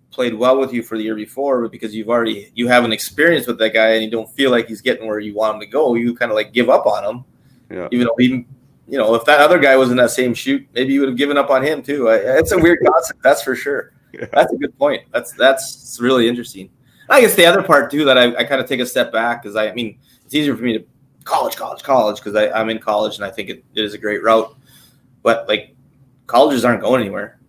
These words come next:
Speaker 1: How many other kids that don't get a scholarship and go other, still go to college <laughs> and go places, right?
Speaker 2: Yeah.
Speaker 1: So it, it's not like it's the end of the world if you, you play in the Western League and it doesn't work out. Like, you can still go to college. You can
Speaker 2: Yeah.
Speaker 1: still go to college. I mean, it's nice that you could get it paid for.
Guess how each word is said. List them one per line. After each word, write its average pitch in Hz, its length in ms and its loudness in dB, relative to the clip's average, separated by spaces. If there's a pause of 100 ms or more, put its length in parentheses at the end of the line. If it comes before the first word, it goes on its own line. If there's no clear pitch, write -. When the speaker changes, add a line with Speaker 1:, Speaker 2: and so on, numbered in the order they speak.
(160)
Speaker 1:
How 139 80 4
many 156 120 4
other 143 160 4
kids 117 200 2
that 113 80 -2
don't 120 160 2
get 113 100 0
a 104 40 -6
scholarship 110 640 0
and 98 120 -20
go 104 120 -2
other, 107 300 -2
still - 220 -4
go 120 140 4
to 117 60 -4
college 110 480 0
<laughs> - 40 -10
and 117 100 2
go 147 160 -4
places, - 520 -6
right? 117 260 0 (380)
Speaker 2:
Yeah. 185 100 -8
Speaker 1:
So 143 140 4
it, 139 160 6
it's - 200 -8
not 185 120 4
like 170 120 4
it's 143 140 -2
the 139 80 2
end 135 80 6
of 127 60 2
the 120 80 4
world 123 340 2
if - 80 -18
you, 110 140 -8 (180)
you 110 160 -18
play 131 140 2
in 120 60 2
the 107 60 -4
Western 113 300 -2
League 117 220 -4
and 104 100 -16 (460)
it - 40 -20
doesn't 120 220 2
work 113 220 0
out. 113 260 2
Like, - 200 -6 (800)
you 113 120 -6
can 120 80 -10
still 131 200 -6
go 131 120 0
to 127 80 -2
college. 139 480 -4 (380)
You 143 80 -2
can 170 80 0
Speaker 2:
Yeah. 170 40 -2
Speaker 1:
still 170 120 2
go 151 160 2
to - 80 -12
college. 107 440 -2
I 117 60 0
mean, 120 160 4
it's 120 140 -2
nice 143 180 4
that 131 80 4
you 117 140 2
could 113 100 -10
get 107 80 0
it 98 100 -8
paid 117 220 -4
for. 139 340 -8